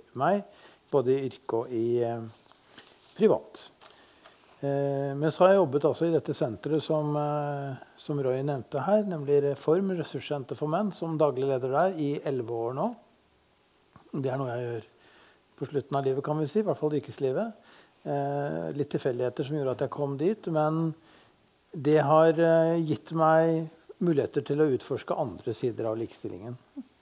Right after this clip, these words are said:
Og også dette med menns situasjon. Og det, jeg kan ikke si at jeg har visst like mye om det hele veien, men nå vet jeg mer om, eh, det enn jeg gjorde da jeg begynte å jobbe der. Og det engasjerer meg mer og mer. Jeg opplever at dette er et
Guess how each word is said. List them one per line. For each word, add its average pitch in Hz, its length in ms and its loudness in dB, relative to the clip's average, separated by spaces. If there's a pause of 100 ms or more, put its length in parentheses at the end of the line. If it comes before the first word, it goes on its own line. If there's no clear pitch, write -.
(380)
Og 143 260 -2
også 139 180 -10
dette 127 240 -4
med 117 400 -2
menns 110 320 -4
situasjon. 127 560 -6
Og 135 100 -6
det, 143 140 4 (1300)
jeg 135 80 0
kan 156 160 2
ikke 180 140 0
si 170 100 2
at 147 160 4
jeg 147 80 2
har 147 80 4
visst 147 240 -4
like 139 400 0
mye 131 240 -2
om 120 140 -4 (100)
det 127 80 -2
hele 123 220 -2
veien, 156 180 0
men 175 160 -2
nå 143 160 2
vet 127 160 0
jeg 143 80 0
mer 120 220 -2
om, 120 180 -2
eh, 123 480 0
det 131 160 0
enn 131 160 0
jeg 131 140 -2
gjorde 120 160 0
da 120 80 0
jeg 123 100 -2
begynte 117 240 -2
å 123 60 0
jobbe 101 180 -4
der. 202 200 2 (760)
Og 143 460 2 (100)
det 156 140 2
engasjerer 147 420 2
meg 139 160 2
mer 123 160 2
og 120 80 -2
mer. 107 220 -10 (180)
Jeg 147 200 -8 (120)
opplever 147 480 0
at 160 140 2
dette 135 220 4
er 127 120 2
et - 200 -8